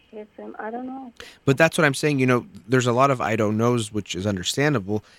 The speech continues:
Speaker 2: And that's why I'm saying engage him in conversation, not in a, "Why do you sit next to him? You shouldn't sit next to him," but try to understand.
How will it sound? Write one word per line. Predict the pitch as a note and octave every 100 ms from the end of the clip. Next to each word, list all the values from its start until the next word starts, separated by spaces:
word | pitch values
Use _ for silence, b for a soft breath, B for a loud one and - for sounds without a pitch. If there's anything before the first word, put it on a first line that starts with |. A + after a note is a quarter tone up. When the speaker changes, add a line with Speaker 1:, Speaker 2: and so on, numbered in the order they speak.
| b
Speaker 2:
And | A2+ A#2+
that's | B2 -
why | B2+
I'm | A2
saying | - A#2 G2+
engage | A2 A#2 A#2+ A2+
him | - A2
in | G2+
conversation, | - G#2 F#2+ - A#2 - F#2+
not | C3+ D#3+
in | C#3+
a, | A#2+
"Why | A#2 A#2+
do | A2+
you | G#2+
sit | - F#2+
next | A2 -
to |
him? | G2+
You |
shouldn't | F2+ A#2 F#2+
sit | - E2
next | B2+ - -
to |
him," | E2 - b b
but | A#2+
try | - C3+
to | C3+
understand. | A2+ B2+ - - D#3 G2